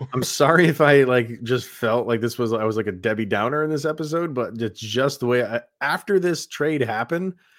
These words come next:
Speaker 2: and, like, the, uh, you know, an hour or two went by, I sent you a text. I'm like, "Man,
Speaker 1: Yeah.
Speaker 2: I, I'm not happy." <laughs> I am not happy about this. And, um, it, again, I'm rooting for him.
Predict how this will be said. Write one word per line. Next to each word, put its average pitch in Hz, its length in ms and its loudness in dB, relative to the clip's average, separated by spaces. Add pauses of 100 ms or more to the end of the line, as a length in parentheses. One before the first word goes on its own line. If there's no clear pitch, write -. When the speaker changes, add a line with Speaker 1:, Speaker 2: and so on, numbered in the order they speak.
(380)
Speaker 2:
and, 117 280 2
like, 104 280 -4
the, 107 380 -4
uh, 98 280 -8
you 101 80 -10
know, 90 240 -12 (300)
an 95 140 -14
hour 120 280 -2
or 127 100 0
two 135 220 2
went 120 280 2
by, 107 360 2
I 120 80 2
sent 147 220 -4
you 120 80 0
a 101 40 -2
text. 131 320 -2
I'm 95 120 -4
like, 82 180 -10
"Man, 101 160 -8
Speaker 1:
Yeah. 104 120 -4
Speaker 2:
I, 107 120 -8 (280)
I'm 117 240 -2
not 92 200 -2
happy." 87 420 -8 (380)
<laughs> 180 80 4 (1000)
I 127 140 2
am 127 140 0
not 120 200 2
happy 127 300 2
about 98 300 -4
this. 90 260 -8
And, 104 580 -4
um, 95 640 -6 (640)
it, 120 140 -8 (640)
again, 110 580 -2 (600)
I'm 95 180 -6
rooting 139 220 0
for 139 220 0
him. 135 180 -4